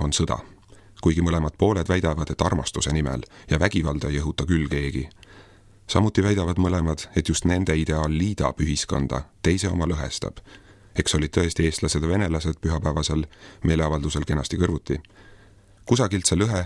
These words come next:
ja viha igatahes tekkisid ja seda oli palju, sest väikesed huvigrupid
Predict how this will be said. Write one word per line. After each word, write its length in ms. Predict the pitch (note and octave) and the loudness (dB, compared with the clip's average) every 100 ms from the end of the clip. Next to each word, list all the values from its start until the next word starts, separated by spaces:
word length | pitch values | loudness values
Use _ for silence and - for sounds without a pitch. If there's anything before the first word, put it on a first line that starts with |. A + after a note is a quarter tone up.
| - | -2
ja 100 | E2 | 0
viha 200 | F#2+ F#2 D#2+ | 0 0 -2
igatahes 340 | D2+ C2 - | -2 -4 0
tekkisid 500 | B2 - - D#2 D2 | 0 0 -2 0 -2
ja 60 | D2 | -2
seda 220 | D2+ D2 | -2 -2
oli 100 | C#2+ | -2
palju, 360 | D#2+ D#2 C2+ - - - - - - | 0 0 -4 -8 -16 -20 -20 -20 -6
sest 240 | F2 - | -4 -2
väikesed 360 | E2 - D2 F2 | -2 -2 -2 0
huvigrupid 580 | G#2 F2+ E2 F2 D#2 | 0 0 0 0 -2